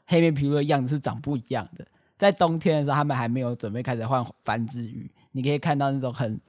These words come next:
你印象大，比较大众印象中那种黑面琵鹭，就是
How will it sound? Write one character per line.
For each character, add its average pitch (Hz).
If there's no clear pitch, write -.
你 135
印 165
象 139
大， 139
比 123
较 127
大 127
众 135
印 131
象 123
中 120
那 127
种 110
黑 117
面 110
琵 113
鹭， 113
就 113
是 117